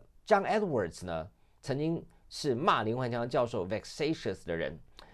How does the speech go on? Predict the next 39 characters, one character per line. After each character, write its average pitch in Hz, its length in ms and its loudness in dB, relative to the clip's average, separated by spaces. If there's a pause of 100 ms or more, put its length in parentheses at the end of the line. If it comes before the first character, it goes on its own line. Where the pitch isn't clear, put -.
(320)
好， 208 360 12
英 247 140 4
国 226 120 12
行 220 120 8
政 214 80 6
法 156 200 8
院 165 160 8
更 190 120 2
一 208 120 4
审 143 140 0
的 101 40 -2
最 147 160 2
后 139 60 2
判 139 260 -2
决 101 220 -2
全 147 520 0
文 135 220 6
的 127 80 2
连 117 400 2
结， 104 480 0
林 107 100 -4
焕 120 160 -2
江 120 140 -4
教 117 160 0
授 117 100 -2
贴 131 200 -2
在 120 120 2
他 113 100 0
的 117 60 2
脸 90 160 -2
书 113 120 -6
上。 123 180 0 (300)
可 123 120 0
是 147 140 4
很 107 160 0
多 123 80 0
网 110 220 2
友 87 220 2
呢， 87 260 -4